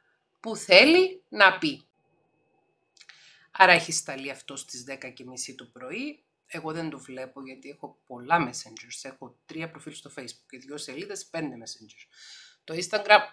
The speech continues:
έξι messengers. Το LinkedIn, εφτά messengers. Το Twitter, οχτώ messengers.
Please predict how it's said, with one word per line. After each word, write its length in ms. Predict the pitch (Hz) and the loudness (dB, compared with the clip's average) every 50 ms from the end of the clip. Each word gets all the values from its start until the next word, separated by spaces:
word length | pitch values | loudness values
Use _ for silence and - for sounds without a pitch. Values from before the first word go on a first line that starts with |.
| _ | _
έξι 400 | - 196 185 - - - 151 127 | 6 6 6 6 4 -2 -2 -4
messengers. 400 | 123 - - - - - - - - | -8 -12 -18 -20 -20 -18 -18 -16 -14
Το 100 | - 147 | -12 -10
LinkedIn, 600 | 143 160 175 180 175 _ - 214 220 226 214 - _ | -10 -8 -8 -10 -12 _ -8 -4 -4 -4 -4 -6 _
εφτά 440 | _ 175 160 - - - 185 175 160 | _ -20 -20 0 4 6 8 8 6
messengers. 680 | 147 - - - - - - - _ - - - - - _ _ _ _ _ _ _ _ _ _ _ _ _ _ _ _ _ _ | 4 0 -4 -8 -12 -20 -20 -20 _ -20 -20 -20 -20 -20 _ _ _ _ _ _ _ _ _ _ _ _ _ _ _ _ _ _
Το 380 | - 175 165 160 160 156 156 - - | -8 -6 -4 -4 -4 -4 -6 -8 -6
Twitter, 400 | - 170 180 175 - - 220 214 214 | -4 -4 -4 -4 2 6 8 8 8
οχτώ 280 | 202 202 - - - - - 202 | 8 6 6 8 10 10 10 10
messengers. 720 | 175 165 - 135 117 - - - - - - - - - | 6 4 2 -2 -6 -12 -16 -18 -18 -18 -16 -16 -18 -20